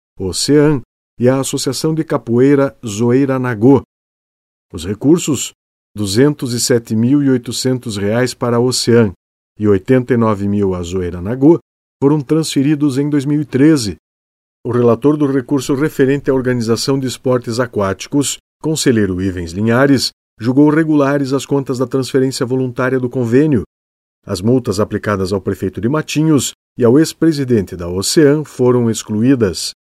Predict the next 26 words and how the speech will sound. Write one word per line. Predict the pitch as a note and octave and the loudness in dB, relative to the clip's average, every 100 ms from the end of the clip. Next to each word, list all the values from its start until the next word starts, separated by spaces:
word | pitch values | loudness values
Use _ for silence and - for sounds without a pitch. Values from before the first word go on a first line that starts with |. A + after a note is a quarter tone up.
| _ _ _ - | _ _ _ -6
O | |
relator | G#2 G2 F#2+ G#2+ | -2 -2 0 0
do | F#2 | 0
recurso | F#2+ G2 A2 G2+ G#2 | -2 -4 -4 -6 -4
referente | F#2+ G2 G2 G2+ F#2+ | -4 -2 -2 -2 -2
à | G2 | -6
Associação | - G#2+ G#2 F2+ G2+ | -6 -10 -10 -8 -8
de | F2 | -8
Capoeira, | F2 F#2 C#3+ C#3+ E3+ D3+ G#2+ - _ _ | -10 -6 2 6 6 6 2 -4 _ _
conselheiro | C#3+ D3 - G#2+ G2 C3+ | -4 -2 0 0 0 -2
Fábio | - F#2+ F2 F#2 | -4 -8 -6 -8
Camargo, | - B2+ B2 C#3 D3+ C3+ - _ _ _ | -4 -2 0 2 2 2 0 _ _ _
considerou | C#3+ C3+ C#3+ C#3+ D#3 | -6 -2 2 4 2
que | D#3+ | -2
os | - | -4
pagamentos | C#3 C3+ C3 B2 A#2+ | -2 0 -2 -4 -6
realizados | G#2 B2 D#3+ C3+ C3 C3+ B2+ - - _ - | -4 -2 -2 0 0 0 -2 -6 -14 _ -2
não | D#3 F3+ | 2 2
se | F3+ F3 | 2 -2
referem | E3 D#3+ C3 C3 B2+ A#2 | -2 -2 0 0 2 0
à | |
remuneração | G#2 B2+ D#3 C3+ A#2+ A2+ A2+ | 0 -2 -2 0 -2 -2 -4
de | G2 G#2+ | -4 -4
dirigentes | B2+ C3+ G2 G2 F2+ F2+ | -4 -4 -4 -4 -6 -10
da | F2 | -10
entidade, | E2 E2+ D3 C#3+ C3+ C#3 B2+ | -10 -10 -4 0 2 2 0